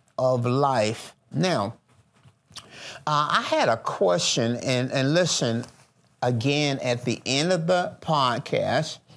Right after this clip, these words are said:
I got my iPad here ready to receive your questions. You always ask great questions, and we're gonna answer them. Uh, but there was a question our last time out, and it,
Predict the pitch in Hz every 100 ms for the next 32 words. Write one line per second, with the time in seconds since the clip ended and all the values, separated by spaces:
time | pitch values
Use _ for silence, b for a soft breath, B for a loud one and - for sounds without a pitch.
0 | - 107 110 120 - 151 160 160 170 175
1 | 170 147 165 - b b b b - 160
2 | 160 131 131 147 156 165 - 127 120 -
3 | - 170 170 147 117 127 139 143 - -
4 | 165 143 - 127 104 - - - 135 -
5 | - 190 208 190 165 135 - 143 123 -
6 | 123 131 135 - - 175 180 190 165 160
7 | - 110 117 131 143 139 147 156 - 151
8 | 151 147 151 165 B B B B B 139
9 | 135 139 131 107 143 127 196 247 220 165
10 | 143 - 180 180 180 170 147 - 135 139
11 | 139 139 151 170 175 - 170 160 156 -
12 | 113 113 131 139 _ _ _ _ _ _
13 | _ _ _ - B B B B - 143
14 | 139 139 - 185 175 139